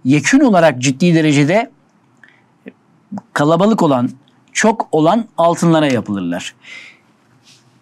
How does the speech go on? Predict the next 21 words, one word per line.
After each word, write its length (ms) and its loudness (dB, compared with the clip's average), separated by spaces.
Bir 160 2
papaz 340 -2
olabilir, 500 0
bir 180 2
rahip 400 2
olabilir, 580 0
Müslüman 520 0
bir 280 -2
kimse 320 0
olabilir. 640 0
Bu 160 4
gibi 200 2
yerlere, 600 2
çünkü 240 -2
yekünü 440 2
çok 300 -6
büyük, 400 -2
altını 380 2
koyarlar, 640 0
külçeleri 500 0
koyarlar, 580 2